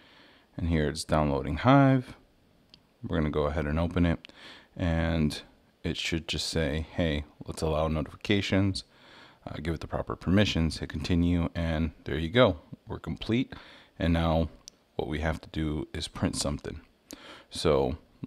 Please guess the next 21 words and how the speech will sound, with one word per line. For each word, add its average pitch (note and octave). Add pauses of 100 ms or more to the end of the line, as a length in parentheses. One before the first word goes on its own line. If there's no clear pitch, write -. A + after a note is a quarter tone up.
let's -
take -
a E2
look D2+
at D2+
how D2+
to -
print. - (420)
Just -
depending F2
on D#2+
your D2+
operating D2
system, -
you're D2
gonna D2
get E2+
different -
prompts D#2+ (480)
on D2+
how D#2+